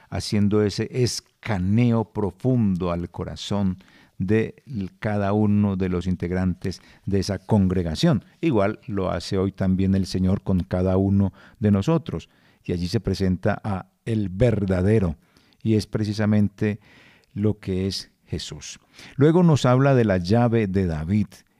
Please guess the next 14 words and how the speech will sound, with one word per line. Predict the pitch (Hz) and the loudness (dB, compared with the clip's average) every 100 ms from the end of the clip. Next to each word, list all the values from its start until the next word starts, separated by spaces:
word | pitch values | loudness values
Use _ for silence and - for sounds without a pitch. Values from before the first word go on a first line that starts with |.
| _ | _
y | 117 117 | -2 -2
es | - | 0
que | 143 135 120 - _ _ | 0 2 0 -4 _ _
tenemos | 113 107 107 110 | 0 2 2 2
que | 117 | 0
decir | 98 92 87 - 107 92 | 0 -2 -4 -2 -2 -2
que | 87 | -4
Jesús | 87 - 98 92 | -4 -2 -6 -4
es | 92 | -4
el | 98 92 - - _ | -4 -6 -10 -20 _
vástago | - 82 117 120 - - 92 87 92 | -10 -2 0 0 -4 -8 -6 -4 -4
escatológico | - 98 95 95 92 98 - - 87 | -6 -8 -6 -2 0 0 -2 -6 -6
de | 85 85 92 | -6 -4 -2
David, | 80 78 76 90 98 | -2 -6 -4 0 0